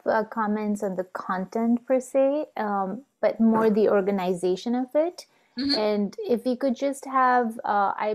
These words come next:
Speaker 1: made some arrangements in my own piece of paper, but basically it was like the overview had a summary of this is a quasi judicial board and under chapter this, and they basically work on hearings,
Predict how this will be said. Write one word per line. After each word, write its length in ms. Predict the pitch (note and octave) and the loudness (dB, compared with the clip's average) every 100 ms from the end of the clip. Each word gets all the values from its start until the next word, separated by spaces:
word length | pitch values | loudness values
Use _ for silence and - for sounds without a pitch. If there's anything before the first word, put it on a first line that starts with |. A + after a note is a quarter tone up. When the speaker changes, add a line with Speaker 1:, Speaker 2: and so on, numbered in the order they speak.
| G#3 | -4
Speaker 1:
made 460 | A3 A#3 G#3+ G3+ - _ _ _ _ | -4 -2 -2 -6 -18 _ _ _ _
some 200 | - G#3+ | -6 -4
arrangements 560 | G#3+ G#3 G3 F#3 G3 G3 | 0 0 0 -4 -6 -4
in 100 | F#3+ | -4
my 220 | F3 F3+ | -2 -2
own 260 | F#3 G3 G3+ _ _ _ _ - | -2 -4 -6 _ _ _ _ -4
piece 200 | G3+ - | -4 -4
of 100 | G#3 | 0
paper, 340 | G#3 G#3 G3 | 0 2 2
but 240 | F#3+ G3 G3 | 2 0 4
basically 420 | A3 A#3+ B3+ B3 | 2 2 2 2
it 60 | G#3+ | 2
was 220 | A#3 G#3+ | 0 2
like 180 | G#3+ G3 | 0 0
the 140 | F#4 | 0
overview 560 | B3 A#3+ B3+ A#3 A3+ A#3 | 4 6 6 4 2 0
had 180 | G#3 G3+ | 0 -2
a 60 | |
summary 580 | G#3 G#3 G3 G3 F#3+ F#3 | -6 -8 -6 -2 0 0
of 240 | F3 F3 F3 _ _ _ | 2 0 -2 _ _ _
this 140 | G#3+ G#3 | -6 -4
is 140 | G3+ | -4
a 60 | G#3 | -4
quasi 460 | - G#3 F#3+ F#3+ F#3 | -4 -4 -2 -2 -2
judicial 520 | G3 F3+ F3 F#3+ F3 | -4 -6 -6 -4 -4
board 600 | E3+ F3 F3+ F3+ F3+ F3 - | -2 2 4 2 0 -6 -12
and 300 | F3 F3 - | -10 -10 -8
under 240 | F3+ F3 | -6 -6
chapter 360 | E3+ F3+ E3+ G3 | -4 -4 -4 -4
this, 380 | F3+ D4+ D4+ B3 | 0 0 2 0
and 300 | G#3+ F#3+ F#3 - _ _ - | 0 -2 -4 -12 _ _ -8
they 240 | F3+ A3+ | 2 4
basically 680 | G#3 A3 A3 A3 G#3+ G#3 G#3 | 6 4 4 2 4 6 4
work 500 | F#3 G3 F#3+ F#3 - | 4 2 4 2 -4
on 160 | G3 F#3+ | -8 -8
hearings, 680 | F3+ G3+ F#3+ F#3+ F#3+ F3+ | -2 2 2 0 -2 -6